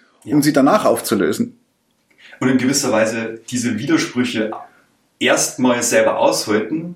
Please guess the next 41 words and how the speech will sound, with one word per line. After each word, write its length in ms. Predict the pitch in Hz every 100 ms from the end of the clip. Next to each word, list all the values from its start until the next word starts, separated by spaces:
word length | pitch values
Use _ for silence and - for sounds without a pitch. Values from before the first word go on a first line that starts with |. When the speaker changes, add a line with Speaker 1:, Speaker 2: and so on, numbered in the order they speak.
| _
Speaker 1:
sie 220 | - 127
auflösen 580 | - - - 117 113 110
können, 460 | 113 127 160 175 - _ _ _ _
sie, 460 | - 247 - - - _ -
ne, 380 | 107 135 - - -
gemeinsam 460 | 123 107 139 - -
mit 180 | - -
den 120 | 240
Leuten 260 | 226 -
vor 180 | - -
Ort 60 | -
analysieren 560 | 113 107 104 101 165 -
können, 140 | 113
okay, 300 | 110 123 110
woran 340 | 104 107 107
liegt 200 | - -
es 120 | 107 101
jetzt 380 | 98 - -
Speaker 2:
Mhm. 400 | 135 143 247 - -
Speaker 1:
überhaupt, 480 | 107 - - -
das 140 | 104 117
Höfesterben? 680 | 127 135 - 110 110 156 - _ _ _
Speaker 2:
Mhm. 160 | 143 139
Speaker 1:
Liegt 160 | 240 147
es 100 | 143
jetzt 180 | 131 127
irgendwie 180 | 123
grad, 300 | 107 123 - - - -
grad 240 | 113 123
so, 80 | 131
dass 220 | 110 107
irgendwie 240 | 120 110 110
ein 80 | 104
paar 140 | 107
Linke 260 | 139 139 123
jetzt 160 | -
mal 80 | 110
in 60 | 107
der 80 |
Regierung 280 | 95 156 180
sitzen? 460 | 180 - 190 185